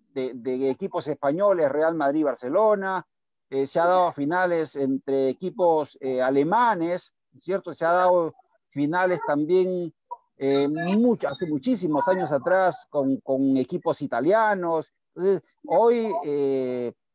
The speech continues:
le toca el momento a los equipos ingleses. Para muchos, la mejor liga del mundo. Entonces, el Chelsea creo que, eh, el día de hoy demostró, eh, superioridad en todo el sentido de la palabra,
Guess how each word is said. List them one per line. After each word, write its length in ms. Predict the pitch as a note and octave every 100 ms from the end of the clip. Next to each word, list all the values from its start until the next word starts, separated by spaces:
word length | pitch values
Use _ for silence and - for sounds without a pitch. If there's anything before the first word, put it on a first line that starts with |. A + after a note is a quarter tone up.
| _
le 200 | C3 D3+
toca 240 | - A3 G#3+
el 80 | F3
momento 400 | E3+ G#3+ A#3 G3+
a 60 |
los 120 | D#3+
equipos 340 | D#3+ G3+ G3+ D#3
ingleses. 440 | D3+ F#3+ D#3+ C#3
Para 220 | - D3
muchos, 560 | D#3+ C4 C4+ B3+ A#3 - _ _
la 160 | C3 D3
mejor 320 | D#3 E3+ G#3+
liga 260 | G#3+ A#3 G3
del 160 | D#3+
mundo. 480 | G3 A3 D3 G#2 - _
Entonces, 460 | _ D#3+ F#3 G3+ - _ _ -
el 200 | B2 B2+
Chelsea 400 | G#3 A3+ - F3
creo 380 | F#3 G3 G3+ G3+
que, 540 | E3+ D3+ C#3 C3 B2+ B2+
eh, 560 | B2+ B2+ A#2+ A#2 A2+ -
el 180 | C#3+
día 240 | D3 A3 F#3+
de 100 | E3+
hoy 280 | F3 F#3 - _ _ -
demostró, 1000 | A2+ D#3 D3+ D3 - G#3 G#3 G3+ F#3+ -
eh, 280 | C#3+ C#3+ C3+
superioridad 880 | - D#3+ - D3+ D#3 D#3 G#3+ F#3 A2+ _ _
en 320 | - C#3 C#3+ C#3
todo 280 | A3+ A3
el 100 | F#3+
sentido 320 | C#3+ D#3 E3 G3
de 60 |
la 100 | F3
palabra, 500 | D3+ G#3 F#3 D3+ F3+